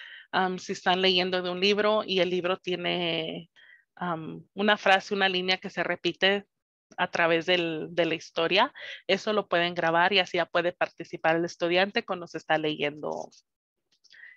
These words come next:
ese libro. Ese es un ejemplo. Mensaje secuencial,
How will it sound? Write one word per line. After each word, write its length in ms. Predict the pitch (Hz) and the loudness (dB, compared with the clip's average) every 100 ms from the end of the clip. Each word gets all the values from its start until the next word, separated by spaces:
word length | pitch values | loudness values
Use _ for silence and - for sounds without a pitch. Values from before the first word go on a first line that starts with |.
| _ | _
ese 280 | - 175 - | -4 -2 0
libro. 420 | 160 160 - - _ - | 0 -2 -4 -12 _ -8
Ese 260 | - 175 | -6 -6
es 120 | 160 156 | -12 -10
un 120 | 151 | -8
ejemplo. 580 | 160 165 170 170 180 - - - - | -6 -6 -6 -8 -10 -10 -18 -18 -4
Mensaje 440 | 202 202 196 190 220 | 0 4 4 2 0
secuencial, 880 | - - 180 165 - 190 202 330 | -2 -2 -2 -4 -2 2 4 2